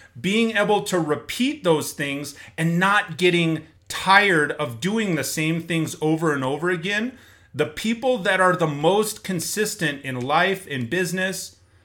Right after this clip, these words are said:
those are the ones that you see that really will excel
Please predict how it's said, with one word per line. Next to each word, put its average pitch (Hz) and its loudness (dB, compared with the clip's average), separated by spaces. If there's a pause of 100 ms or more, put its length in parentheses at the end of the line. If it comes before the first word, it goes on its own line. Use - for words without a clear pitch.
(180)
those 190 2
are 214 2
the 190 -2
ones 170 0
that 170 -4
you 151 -6
see 156 -4 (220)
that 165 -2
really 196 4
will 170 0
excel 170 4